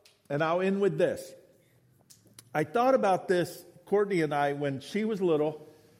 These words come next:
I'll never forget the first time we ever had a conversation. It blew my mind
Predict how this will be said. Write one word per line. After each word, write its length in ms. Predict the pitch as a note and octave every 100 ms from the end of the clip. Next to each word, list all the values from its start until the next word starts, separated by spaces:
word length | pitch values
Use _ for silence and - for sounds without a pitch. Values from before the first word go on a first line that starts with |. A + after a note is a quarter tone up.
| _ _
I'll 120 | B2
never 340 | C3+ D#3 F#3+ G#3+
forget 640 | - G3+ E3 F#3 F3+ -
the 120 | C#3 C3+ -
first 360 | F#3+ G#3 G3 -
time 300 | F#3 F#3 E3
we 140 | D3+
ever 240 | D#3+ E3 C#3+
had 300 | E3+ E3+ C#3
a 60 |
conversation. 800 | - D#3 D3+ C#3+ - C#3+ - G#2+ -
It 380 | F3 - B2+
blew 400 | A#2+ D3+ E3+ F3+
my 340 | E3 D3+ D3+ D#3
mind 680 | D3 D3 D3+ C#3 G#2 E2+